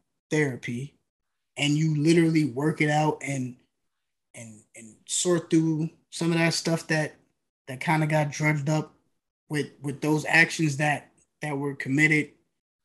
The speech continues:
you know, without your knowledge until you found out, you know, it, it could make you a different type of person for sure.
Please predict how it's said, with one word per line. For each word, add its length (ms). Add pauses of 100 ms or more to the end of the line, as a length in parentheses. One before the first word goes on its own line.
(140)
you 120
know, 120
without 380
your 100
knowledge 360
until 260
you 140
found 340
out, 280 (1400)
you 100
know, 260
it, 260 (240)
it 180
could 320
make 380
you 280
a 60
different 500
type 180
of 120
person 320
for 140
sure. 320